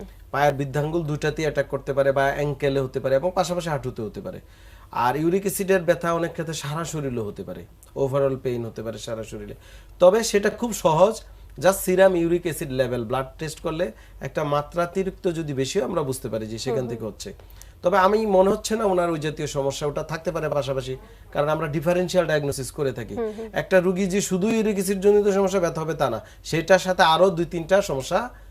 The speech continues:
Speaker 1: থাকতে পারে। সেক্ষেত্রে আমার মনে হয় আপনার কোনো বাত বা আর্থ্রাইটিস জনিত সমস্যা শরীরে থাকতে পারে, আপনার কিছু ব্লাড টেস্ট করে আরও কনফার্ম হওয়া দরকার। আর যেহেতু ইউরিক অ্যাসিডের সমস্যা, আহ, বে-, হ-, হ-,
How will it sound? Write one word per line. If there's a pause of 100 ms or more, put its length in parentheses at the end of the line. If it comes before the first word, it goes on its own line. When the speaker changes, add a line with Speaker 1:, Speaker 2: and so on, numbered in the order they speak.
(200)
Speaker 1:
থাকতে
পারে।
সেক্ষেত্রে (320)
আমার
মনে
হয়
আপনার
কোনো
বাত
বা
আর্থ্রাইটিস
জনিত (560)
সমস্যা
শরীরে
থাকতে
পারে,
আপনার
কিছু
ব্লাড
টেস্ট
করে
আরও (380)
কনফার্ম
হওয়া
দরকার। (600)
আর
যেহেতু
ইউরিক
অ্যাসিডের
সমস্যা,
আহ,
বে-,
হ-,
হ-,